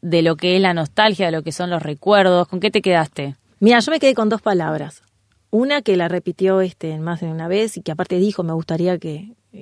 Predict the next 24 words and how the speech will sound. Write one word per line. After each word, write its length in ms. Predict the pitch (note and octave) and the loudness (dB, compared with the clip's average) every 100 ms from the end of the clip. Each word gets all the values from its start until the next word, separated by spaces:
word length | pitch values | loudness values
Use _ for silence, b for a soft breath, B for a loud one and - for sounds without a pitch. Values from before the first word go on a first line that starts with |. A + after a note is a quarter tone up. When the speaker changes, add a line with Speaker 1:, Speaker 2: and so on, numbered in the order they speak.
| D#3+ | -16
Speaker 2:
que 160 | - D3 | -12 -10
la 160 | D#3+ D#3 | -8 -8
retuvieran", 600 | D#3+ F3 F#3 G#3 A3+ G#3+ | -6 0 2 4 2 -2
que 100 | F3+ | -2
fue 120 | F#3+ | 0
la 80 | F#3 | 0
palabra 360 | F3 G3+ A3+ G#3 | 0 2 2 2
intencionalidad. 920 | F#3+ F#3 F3 F3+ E3+ E3 E3+ F#3 A#3 | 0 0 -2 -4 -4 -4 -2 -2 -2
Speaker 1:
Ujú. 200 | E3+ D3+ D3+ D#3 F#3 B _ | -6 -8 -8 -10 -16 B _
Speaker 2:
Eh, 440 | F#3 F3 E3+ E3+ F#3 | -4 -2 -2 -4 -6
lo 140 | F3+ F3+ | -4 -2
que 80 | F3 | 0
habló 220 | F3+ G3 | 2 4
de 160 | G3 F3+ | 2 0
que 260 | F3 E3 D#3+ b b b b b | -4 -4 -6 b b b b b
nosotros 420 | F3 F3 G#3 A3 G3 | -4 -2 0 0 2
recordamos, 720 | F#3+ F#3 F#3 G3+ G#3+ A3+ - | 0 0 2 2 2 0 -2
cuando 240 | F#3+ F3+ | 0 0
recordamos 600 | F3+ F3+ F#3 G3 G#3+ G#3+ | 0 -2 0 2 2 0
sobre 220 | F#3+ F3+ | -2 -4
todo 440 | F3 F#3+ F#3 F3 E3+ | 0 2 2 2 0
eventos 320 | F3 F#3+ F#3 | -2 -2 -4
traumáticos 920 | F3 E3+ G3+ A3 G#3 F3+ F3+ E3+ E3 | -4 0 2 2 0 -4 -6 -6 -6
o, 180 | D#3+ | -12